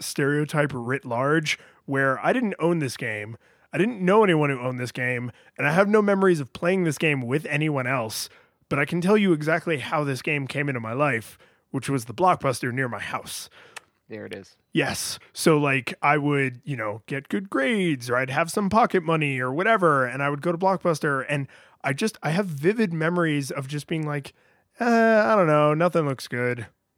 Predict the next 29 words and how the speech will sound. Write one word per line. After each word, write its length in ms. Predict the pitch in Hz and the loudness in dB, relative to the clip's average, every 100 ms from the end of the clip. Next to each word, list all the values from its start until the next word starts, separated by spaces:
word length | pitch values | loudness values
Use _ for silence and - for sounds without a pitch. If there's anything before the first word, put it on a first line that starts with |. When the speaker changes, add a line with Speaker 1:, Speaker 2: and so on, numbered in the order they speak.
| _ | _
Speaker 1:
I'll 80 | 415 | -4
just 100 | 359 | 0
get 160 | 247 202 | 0 2
Uniracers 600 | 208 175 131 123 127 117 | 4 4 2 0 -4 -6
again." 360 | 113 110 104 - - _ | -6 -6 -6 -14 -20 _
So, 120 | 175 | 2
like, 180 | 160 - | 2 2
I 60 | 175 | 4
probably 560 | 240 277 247 190 180 160 - | 6 6 6 6 4 2 -4
<laughs> 140 | - | -16
rented 400 | - 135 175 165 | -4 0 2 0
this 160 | 170 165 | 0 0
game 240 | 180 180 | 0 2
enough 180 | 170 165 | 2 0
times 440 | - 156 170 180 156 | 0 2 2 0 -2
that 120 | 120 | -4
I 60 | |
should 180 | 120 156 | -4 -2
have 100 | 143 | -4
just, 160 | 131 135 _ _ _ _ _ 214 | -4 -8 _ _ _ _ _ -4
like, 200 | 180 131 _ | -2 -2 _
gone 380 | - 131 151 151 | -2 2 2 0
ten 260 | 151 147 139 | -2 -2 0
weeks 300 | 143 147 147 | -2 -2 0
without 220 | 139 135 | 2 2
renting 300 | 120 135 143 | -2 -4 -2
it 120 | 151 | -4
and 80 | 131 | -4
just 140 | 131 | -8